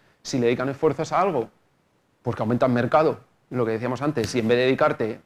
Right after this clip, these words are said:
al ochenta por ciento del mercado te dedicas al noventa y ocho, ya no vamos a ponernos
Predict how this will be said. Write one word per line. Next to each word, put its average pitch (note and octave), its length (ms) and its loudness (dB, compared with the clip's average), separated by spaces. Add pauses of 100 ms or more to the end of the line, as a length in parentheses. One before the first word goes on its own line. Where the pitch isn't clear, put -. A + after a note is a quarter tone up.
(160)
al G#2+ 240 -4
ochenta A#2+ 260 -2
por C3 140 0
ciento C3 160 0
del B2 80 0
mercado B2+ 340 2
te A2+ 80 -4
dedicas A2+ 460 -4
al G#2 480 -4 (260)
noventa A2+ 420 -2
y B2 100 2
ocho, D#3 320 0 (400)
ya C#3+ 120 4
no F#3 80 4
vamos D3 160 2
a C3+ 60 0
ponernos A#2+ 560 -2